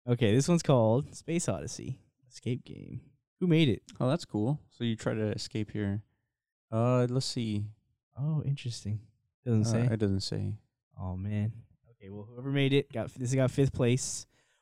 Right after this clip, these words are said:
Speaker 1: Four hundred and eighty-one items. Thirty parcels, dude. That's a big motherfucker.
Speaker 2: Dude, thirty parcels.
Speaker 1: That is a
Speaker 2: That's like, what,
Speaker 1: big fucking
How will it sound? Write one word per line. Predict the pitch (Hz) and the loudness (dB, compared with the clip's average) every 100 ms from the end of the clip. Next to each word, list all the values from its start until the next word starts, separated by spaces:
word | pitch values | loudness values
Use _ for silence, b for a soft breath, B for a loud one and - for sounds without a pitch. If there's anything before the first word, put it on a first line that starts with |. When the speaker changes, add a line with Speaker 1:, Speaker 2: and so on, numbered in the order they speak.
| _ _ | _ _
Speaker 1:
Four | - 156 185 | 10 12 12
hundred | 175 180 170 | 12 10 6
and | - | 4
eighty-one | 135 139 131 123 | 4 6 6 4
items. | 110 113 101 92 - - _ _ _ _ | 2 0 2 0 -4 -10 _ _ _ _
Thirty | 143 170 214 | 6 8 8
parcels, | - 139 180 170 131 110 | 6 6 8 8 6 4
dude. | 110 120 | 4 4
That's | 120 | 4
a | 139 | 2
big | 117 123 135 | 2 4 4
motherfucker. | 127 123 120 131 120 | 4 2 4 2 2
Speaker 2:
Dude, | 113 135 139 131 110 | 0 2 4 4 2
thirty | 160 165 151 | 2 4 2
parcels. | - - 160 185 - 156 147 - - 120 | 0 -2 2 2 2 2 2 -2 -6 0
Speaker 1:
That | 131 | 2
is | 143 | 2
a | |
Speaker 2:
That's | 135 120 127 | 0 6 8
like, | 131 | 10
what, | 135 131 | 12 10
Speaker 1:
big | 127 | 6
fucking | - 135 127 127 131 | 2 0 0 -2 -6